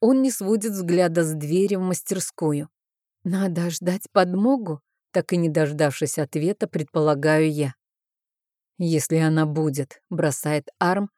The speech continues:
и шумно выдыхает. Отталкивается от дерева и, запустив ладони в волосы, повторяет забег Шуша по полянке. «Может, они спят?» «Грязь на любое мое сообщение отвечает максимум за полчаса»,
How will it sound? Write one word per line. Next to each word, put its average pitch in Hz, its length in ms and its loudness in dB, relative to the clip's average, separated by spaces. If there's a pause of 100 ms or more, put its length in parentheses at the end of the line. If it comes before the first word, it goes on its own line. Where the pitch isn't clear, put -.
(160)
и 277 120 -2
шумно 175 420 0
выдыхает. 147 720 -2 (500)
Отталкивается 202 880 0
от 156 140 2
дерева 196 460 4
и, - 180 -4
запустив 190 580 -2
ладони 156 580 0
в 139 60 -4
волосы, 190 640 -2
повторяет 185 600 2
забег 156 440 2
Шуша 214 400 -2
по - 140 -2
полянке. 160 760 -2 (800)
«Может, 185 480 0
они 190 260 0
спят?» 254 380 -2 (640)
«Грязь 165 720 -2
на 165 160 2
любое 165 400 2
мое 175 260 2
сообщение 175 680 -2
отвечает 165 580 -2
максимум 165 640 -2
за 143 140 2
полчаса», 160 720 -2